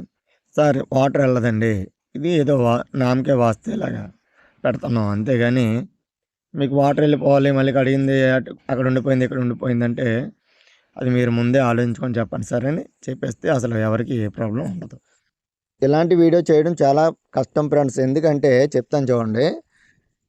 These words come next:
only ఆడియో థియరీ అనుకోండి, మాటల్లో చెప్పేయొచ్చండి. స్క్రీన్ మీద ఏదో రెండు మూడు ఫోటోలు చూపిస్తూ అలా చెప్పొచ్చు ఫ్రెండ్స్. ఇది అలా కాదండి, వీడియో ముందు నేను షూట్ చేశాను కాబట్టి వీడియోని మ్యాచ్ చేస్తూ థియరీ చెప్పాలి ఫ్రెండ్స్, ఎందుకంటే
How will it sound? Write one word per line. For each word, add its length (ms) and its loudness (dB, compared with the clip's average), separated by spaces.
only 320 0
ఆడియో 260 2
థియరీ 420 0
అనుకోండి, 440 0
మాటల్లో 340 -2
చెప్పేయొచ్చండి. 680 0
స్క్రీన్ 300 -4
మీద 120 2
ఏదో 240 4
రెండు 200 2
మూడు 140 -2
ఫోటోలు 340 0
చూపిస్తూ 440 -2
అలా 120 2
చెప్పొచ్చు 400 -2
ఫ్రెండ్స్. 260 -4
ఇది 120 0
అలా 160 4
కాదండి, 420 0
వీడియో 360 4
ముందు 240 0
నేను 200 -2
షూట్ 200 -4
చేశాను 320 0
కాబట్టి 320 0
వీడియోని 600 2
మ్యాచ్ 300 0
చేస్తూ 440 0
థియరీ 220 6
చెప్పాలి 400 2
ఫ్రెండ్స్, 240 -2
ఎందుకంటే 480 0